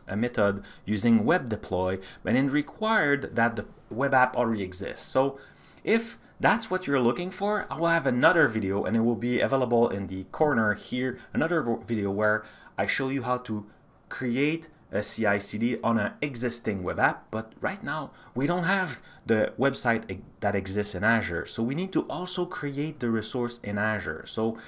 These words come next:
this is why this template doesn't work for us. So let me show you what I have prepared for you. I just copy pasted the new. Let me show you few sta-, few things. So first, I use environment, and I, I'm not using it everywhere. I just wanna show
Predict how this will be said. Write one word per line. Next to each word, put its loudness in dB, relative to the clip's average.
this -4
is -6
why 0
this -4
template -6
doesn't 0
work 6
for 2
us. -4
So 2
let 2
me -2
show 0
you 0
what 2
I 2
have -2
prepared -4
for -8
you. -14
I 4
just 2
copy -2
pasted -2
the 0
new. 2
Let 2
me 2
show 0
you 0
few -2
sta-, -4
few -2
things. -6
So -4
first, -4
I -4
use -4
environment, 0
and 2
I, 2
I'm 4
not 0
using -2
it -2
everywhere. 0
I 2
just -6
wanna 2
show 0